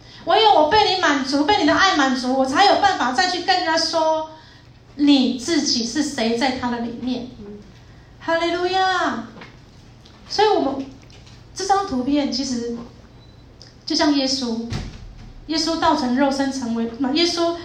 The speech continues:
来行道的时候，我们看到的，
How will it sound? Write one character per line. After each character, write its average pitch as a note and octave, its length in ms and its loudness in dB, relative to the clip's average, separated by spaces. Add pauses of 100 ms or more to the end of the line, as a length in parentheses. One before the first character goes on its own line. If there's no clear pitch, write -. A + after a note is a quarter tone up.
来 B3+ 140 2
行 A#3+ 380 -2
道 B3 220 0
的 A3 60 -4
时 - 180 -8
候， A3+ 300 -6 (360)
我 B3 100 -6
们 A#3 140 2
看 C#4+ 320 0
到 C4 300 -2
的， - 220 -14